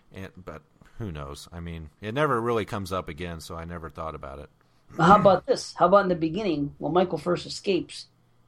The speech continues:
Speaker 2: and he runs up the car, and he fucking runs up and you see his face. Is that the same guy that's shown at the end, or is that Nick Castle? Because when I was watching the commentary, Carpenter said that's Nick Castle.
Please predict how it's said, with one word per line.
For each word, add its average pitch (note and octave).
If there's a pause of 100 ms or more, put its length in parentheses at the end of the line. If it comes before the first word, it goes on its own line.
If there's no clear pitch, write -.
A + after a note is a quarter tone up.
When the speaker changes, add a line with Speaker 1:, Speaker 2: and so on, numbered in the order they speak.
(160)
Speaker 2:
and D#3
he D#3+
runs D#3+
up F3
the D#3
car, D#3 (320)
and F3
he D3+
fucking D#3
runs F3
up F3+
and E3
you D#3
see D#3+
his -
face. E3
Is C#3+
that F#3
the G3+
same G#3
guy A3+ (220)
that's D#3+
shown F#3+
at F3+
the F3+
end, A#3
or D#3
is C#3+
that F#3
Nick E3+
Castle? F3+
Because D3
when D#3+
I D#3
was D#3
watching F3
the D3+
commentary, C#3 (500)
Carpenter E3
said D#3
that's D3+
Nick C#3+
Castle. D3+